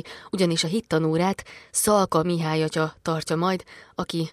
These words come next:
ezúttal is visszatér a rádióbeli szolgálatához. Mihály atya hittanóráját minden hónap második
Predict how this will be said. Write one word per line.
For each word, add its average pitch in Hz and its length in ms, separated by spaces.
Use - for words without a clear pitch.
ezúttal 165 460
is 165 260
visszatér 160 640
a 160 200
rádióbeli 160 680
szolgálatához. 156 1040
Mihály 208 380
atya 160 160
hittanóráját 170 920
minden 202 380
hónap 165 420
második 185 540